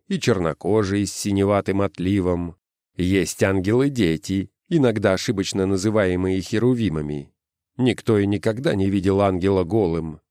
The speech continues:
так что науке неизвестны средние размеры и типичные формы их половых органов,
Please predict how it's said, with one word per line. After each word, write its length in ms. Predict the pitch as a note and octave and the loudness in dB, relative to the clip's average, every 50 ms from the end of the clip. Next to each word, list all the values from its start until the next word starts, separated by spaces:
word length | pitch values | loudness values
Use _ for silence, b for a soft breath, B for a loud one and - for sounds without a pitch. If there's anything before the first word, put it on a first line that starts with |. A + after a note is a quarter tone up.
| _ _ _ | _ _ _
так 220 | - C#3+ A2+ - - | -4 -4 -4 -4 -4
что 180 | - - A2+ | -4 -2 0
науке 420 | G#2 G#2+ G#2+ A2 A2 G#2 - A2 G#2 | 0 2 2 0 0 -2 -2 -2 0
неизвестны 720 | G#2 A2 A2+ A#2 A2 A2+ C3+ D3 A#2 - - G#2+ G2 F2+ | 0 2 2 0 0 -2 -2 -2 -2 -2 -2 -2 -2 -2
средние 480 | - - G2+ G#2+ G#2 E2+ G2 F#2+ F#2+ | 0 0 0 0 0 0 0 0 2
размеры 760 | F2+ F2+ E2+ D#2 D2 E2+ G2 A2 G#2+ G2+ G2 F#2 F2+ F2 D#2+ - | 2 0 0 -2 -2 -2 0 0 0 2 0 0 -2 -2 -4 -4
и 100 | F3 D#3+ | -6 -4
типичные 600 | - C#3+ - - B2+ G2+ - - A2 G#2+ G#2+ G2+ | -4 -4 -4 -2 -4 -4 -4 -4 -2 -2 -2 -2
формы 400 | - - A#2+ G#2+ F2+ F#2 G2 G2+ | 0 0 2 2 2 2 0 -2
их 120 | F#2+ - | -2 0
половых 460 | - G#2 G2+ G#2+ A2 G#2 G2+ F2+ - | 0 2 2 2 2 2 0 0 0
органов, 680 | C#3 C3+ A2 F#2 E2 D#2+ E2 D#2+ D#2+ D2 - - - | 2 2 2 2 0 -2 -4 -4 -4 -8 -10 -14 -20